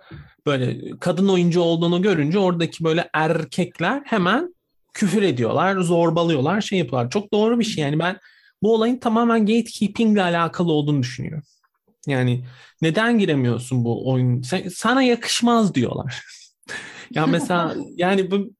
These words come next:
Speaker 1: böyle bir şey var, böyle bir fikir var. Hani burada problem. Kesinlikle yani mesela Need for Speed'dir, bilmem nedir, odur budur. Yani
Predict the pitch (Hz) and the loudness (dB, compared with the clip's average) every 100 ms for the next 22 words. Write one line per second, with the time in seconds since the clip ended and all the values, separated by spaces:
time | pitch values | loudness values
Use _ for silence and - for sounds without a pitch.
0 | - 170 294 302 294 - 226 185 127 139 | -4 0 2 2 0 0 0 0 0 0
1 | 175 180 - - 175 143 104 - _ - | -2 -6 -12 -6 -4 -2 -4 -8 _ -20
2 | _ _ _ - 139 120 110 - _ _ | _ _ _ -4 -2 -2 -6 -14 _ _
3 | _ _ - _ _ _ _ _ _ _ | _ _ -20 _ _ _ _ _ _ _
4 | 147 147 196 185 127 135 120 123 - 127 | -2 0 0 0 0 0 0 -2 -10 -12
5 | _ _ _ - 147 135 151 147 127 117 | _ _ _ -8 -6 -2 -2 -2 -4 -4
6 | 117 123 123 - - 143 147 160 156 160 | -2 -2 -4 -10 -6 -4 -2 -2 0 0
7 | 170 175 - 170 170 - 185 170 - 170 | 0 -2 -2 -2 -4 -8 -6 -6 -4 -4
8 | 160 160 170 165 160 156 156 147 156 160 | -2 0 0 0 -2 -2 -2 -2 -2 -2
9 | 160 156 160 - - - _ - 151 156 | -2 -2 -4 -8 -20 -20 _ -4 -2 0
10 | 147 | -2